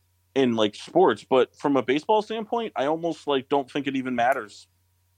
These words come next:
I don't, I don't, I don't think it really, I don't think it means anything. Like, I look at, like, Paul Konerko. Like, if, if Paul Konerko didn't play for the White Sox, the White Sox would have never even sniffed an A L pennant, let alone win a World Series.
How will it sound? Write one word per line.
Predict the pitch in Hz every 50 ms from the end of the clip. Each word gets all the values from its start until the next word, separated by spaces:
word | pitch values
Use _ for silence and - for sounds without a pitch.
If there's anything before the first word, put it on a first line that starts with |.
| _ _ _ _ _ _ _ _ _ -
I | - 127
don't, | 131 135 -
I | 120 131
don't, | 139 143 127 - _
I | - 123
don't | 131 143 147
think | 135 147 127
it | 139 127 -
really, | 127 131 139 139 131 -
I | -
don't | 131 151
think | 151 147
it | 147 139
means | 131 139 175 165
anything. | 139 110 107 101 101 90 92 _ _ _ _ _ _ _ _ _ _ _ _ _ _ _ _ -
Like, | 135 139 143
I | 156
look | 160 180 180
at, | - 147
like, | 165 - -
Paul | - 190 196 -
Konerko. | - 170 156 170 170 - 117 101 95
Like, | 110 110 110 - _ _ -
if, | 135 135 -
if | 131 143 127 127 - _
Paul | - 185 - 226
Konerko | 208 226 214 208 - - 160 151 139 123 120
didn't | 143 147 147 139
play | - - 139 135 131
for | - 135
the | 123
White | 113 113 110 107 -
Sox, | - 92 - - - - - - - - _ _ _ _ _ _ _ _ _ _ _ _ _ _ _ _ _ _ _ _ _ _ _ _
the | - 135
White | 156 170 185 -
Sox | 214 185 175 - -
would | 151 156
have | 143 131 131
never | 127 127 135 143 143 143 147 147 139 135 - _ _ -
even | 151 151 143 139 143 131 127 120 - _ _ _ _ _ _ _ _ _ _ _ _ _ _
sniffed | _ - 160 160 165 190 214 208 - - _ - - _ _
an | 131 131 -
A | - 147
L | 147 143 127 123
pennant, | - - - 185 196 156 117 -
let | 127 127
alone | 123 123 123 120 117 110 107 107
win | 123 139 143
a | 135
World | 123 110 117 123 123 117 110 107
Series. | - - 151 147 107 - _ _ - - -